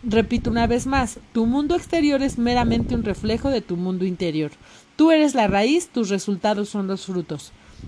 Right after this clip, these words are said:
Hay un dicho que me gusta, "Te llevas a ti mismo contigo a donde quiera que vayas". Si te cultivas hasta crecer y convertirte en una persona próspera, en lo que se refiere a fuerza de carácter y mente, triunfarás de forma natural en cualquier cosa que hagas.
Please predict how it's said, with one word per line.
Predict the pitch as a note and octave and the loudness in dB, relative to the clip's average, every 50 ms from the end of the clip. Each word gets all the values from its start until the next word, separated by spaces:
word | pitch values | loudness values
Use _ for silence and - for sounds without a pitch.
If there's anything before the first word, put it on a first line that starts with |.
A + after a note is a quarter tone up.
| - - | -6 0
Hay | - D4 F4 F4 | 4 6 6 6
un | F4+ E4+ | 6 4
dicho | D4 - - - C#4 - | 2 0 2 2 2 2
que | B3+ A#3 | 2 2
me | A#3 B3 B3 | 2 0 2
gusta, | B3 D4+ D4+ - - G3 E3 D3+ - - - - - - | 0 0 0 0 -2 -4 -4 -4 -6 -12 -16 -16 -4 0
"Te | B3 B3+ G#3+ | 0 2 2
llevas | D4 D#4+ E4+ F4+ - | 2 2 2 0 0
a | C#4+ A#3 | -2 -4
ti | A3+ - B3 | -4 -4 -4
mismo | A#3+ B3+ B3+ A#3 C4 C4 | -4 -4 -4 -4 -4 -4
contigo | B3 - G3 F#3 - - A#3 A#3+ A#3+ | -4 -2 -4 -4 -4 -4 -2 -2 0
a | B3+ A#3 | 0 -2
donde | A3+ G3+ F#3+ F3+ F3 | -2 -2 -4 -4 -4
quiera | - - G#3 G#3 G#3+ G3+ E3 | -4 -2 -2 0 0 -2 -2
que | G3 F3+ | -4 -4
vayas". | E3 E3 E3 D3+ D3+ C#3 - - - - - - - - - | -2 -2 -2 -4 -6 -10 -12 -14 -14 -14 -14 -14 -12 -12 -6
Si | - - B3+ | -4 -2 -2
te | G3+ - A3+ G3+ | 0 0 0 0
cultivas | - A3 G#3 G3+ - C#4+ C4+ C4 A#3 - | 0 -2 -2 0 0 0 2 2 0 0
hasta | G3 F3+ - F#3 F3 | -2 -4 -4 -6 -4
crecer | - G3+ F#3+ F#3 - A#3+ A3 | -4 -4 -4 -2 -2 -2 -2
y | G3+ F#3+ | -2 -2
convertirte | - F#3+ F3 E3+ F3 E3+ - A3 A3 G3+ - A3+ | -4 -4 -4 -4 -4 -4 -4 -6 -6 -4 -4 -4
en | G#3 | -4
una | G3+ G3+ G3+ G3+ | -2 -2 -4 -4
persona | - G3 F#3+ E3+ - G#3+ G#3 G#3+ A3+ G#3+ - | -4 -6 -8 -6 -6 -6 -4 -4 -4 -4 -4
próspera, | - C4+ B3 A#3 - - B3 A#3 C4 D#4+ F4+ - - - - - _ - | -2 -2 -2 -2 -2 -2 0 0 0 0 -2 -6 -18 -20 -20 -18 _ -2
en | G#3+ G#3 G#3+ | 0 2 2
lo | G#3 G3 | 2 0
que | - G3+ G3 | 0 -4 -4
se | - G#3 G3 | -2 -2 -2
refiere | F#3+ G3+ G3+ A#3+ A#3+ B3 B3+ | -2 -4 -4 -2 0 0 0
a | B3+ | 0
fuerza | A#3+ - A#3 A3+ G#3+ - B3 B3 | 0 0 -2 -4 -2 -4 -4 -4
de | A3 G3+ | -4 -4
carácter | G3+ - F3+ F3+ F3+ - - G#3+ G3 G3+ | -4 -4 -4 -4 -4 -4 -4 -4 -4 -2
y | A3+ | -2
mente, | A#3+ B3+ C4 B3 A#3+ - C4 C#4 | -2 -2 -2 -2 0 0 0 0
triunfarás | - - - E4 E4+ - F4 D#4 B3+ B3 A#3+ A3 | 0 0 0 0 2 2 2 2 2 2 2 0
de | B3 A#3+ | 0 -2
forma | A3+ A#3 A3+ G#3+ G#3+ A3 G#3+ | 0 0 -2 -2 -2 -2 -2
natural | G#3 F#3+ F3 - - F3 F#3 G3+ A3 | -2 -4 -4 -4 -4 -2 -2 -2 0
en | A3+ A3 G3+ | -2 -4 -4
cualquier | - F#3 F3 E3 - G3+ G3+ G3+ | -4 -6 -6 -4 -4 -4 -4 -4
cosa | G3+ - G3+ F#3 - F#3+ F3 | -4 -4 -6 -4 -4 -6 -6
que | - - E3+ | -6 -4 -4
hagas. | D#3 D3+ C#3+ C#3 C3+ - - - | -4 -4 -4 -6 -10 -12 -14 -16